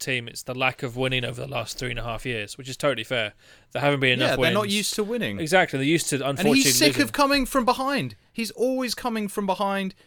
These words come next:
Speaker 2: He's always having to
Speaker 1: Who,
Speaker 2: reach
Speaker 1: Matt Ryan?
Speaker 2: and make plays. Yeah, Matt
Speaker 1: I mean,
Speaker 2: Ryan.
Speaker 1: he's often given up leads, mate.
Speaker 2: He's given up leads as well, but, like, you know, that's because the, and the defense can't get a stop. I don't know.
Speaker 1: Yeah, totally.
Speaker 2: I just, I
Speaker 1: I,
Speaker 2: don't
Speaker 1: I,
Speaker 2: think
Speaker 1: from
Speaker 2: Matt,
Speaker 1: my
Speaker 2: I don't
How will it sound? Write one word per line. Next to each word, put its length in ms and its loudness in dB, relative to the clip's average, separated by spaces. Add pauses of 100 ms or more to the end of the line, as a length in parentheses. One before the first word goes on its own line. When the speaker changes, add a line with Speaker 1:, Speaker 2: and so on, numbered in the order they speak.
Speaker 2:
He's 180 -4
always 260 0
having 280 -2
to 140 -4
Speaker 1:
Who, 80 -4
Speaker 2:
reach 160 6
Speaker 1:
Matt 160 6
Ryan? 280 6
Speaker 2:
and 40 0
make 320 -4
plays. 540 0
Yeah, 160 0
Matt 220 -2
Speaker 1:
I 20 -2
mean, 140 4
Speaker 2:
Ryan. 100 4
Speaker 1:
he's 100 0
often 300 0
given 200 0
up 120 -4
leads, 280 -4
mate. 200 -14 (760)
Speaker 2:
He's 200 -2
given 240 -2
up 100 -4
leads 260 0
as 140 -2
well, 280 4
but, 340 -2 (100)
like, 460 -4 (920)
you 140 -4
know, 100 -2
that's 220 0
because 300 -6
the, 160 -8 (120)
and 160 -2
the 60 -2
defense 540 -4
can't 240 -4
get 100 -4
a 40 -8
stop. 400 -4 (100)
I 100 -6
don't 120 -6
know. 160 -10 (140)
Speaker 1:
Yeah, 140 4
totally. 300 8
Speaker 2:
I 0 -
just, 100 2
I 160 10
Speaker 1:
I, 60 12
Speaker 2:
don't 200 2
Speaker 1:
I, 40 0
Speaker 2:
think 120 0
Speaker 1:
from 100 2
Speaker 2:
Matt, 40 2
Speaker 1:
my 60 8
Speaker 2:
I 60 12
don't 80 6